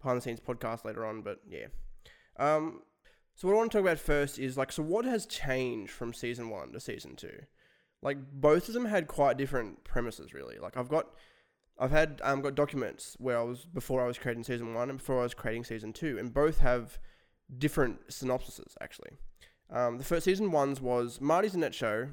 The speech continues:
is a documentary series starring none other than Marty, full of absurdity, surrealism, and cringeworthy moments. The series follows Marty as he engages in a number of new experiences in order to expose the world's realities. While his intentions, while his interactions, sorry,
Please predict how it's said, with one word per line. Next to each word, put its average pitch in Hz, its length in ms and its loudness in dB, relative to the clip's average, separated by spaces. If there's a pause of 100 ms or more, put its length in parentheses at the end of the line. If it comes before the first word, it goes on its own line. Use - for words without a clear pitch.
(160)
is 123 100 -4
a 123 40 -4
documentary 120 520 -4
series 78 400 -10
starring 113 420 -2
none 131 160 2
other 123 140 4
than 117 140 -6
Marty, 90 360 -6 (480)
full 165 200 2
of 135 260 -2
absurdity, 170 640 -2 (140)
surrealism, 143 720 2
and 131 160 -4
cringeworthy 135 540 -2
moments. 117 560 -4 (420)
The 139 80 -6
series 175 300 2
follows 151 260 2
Marty 135 340 2
as 127 220 0
he 127 140 -2
engages 139 560 0
in 135 100 -6
a 123 60 -2
number 131 320 0
of 139 80 -4
new 135 120 0
experiences 127 720 -4 (300)
in 131 100 0
order 143 140 6
to 143 80 0
expose 135 380 2
the 123 80 -10
world's 117 260 -4
realities. 120 540 -2 (500)
While 147 180 2
his 151 120 2
intentions, 175 840 0 (480)
while 135 160 4
his 139 160 2
interactions, 131 720 0
sorry, - 260 -8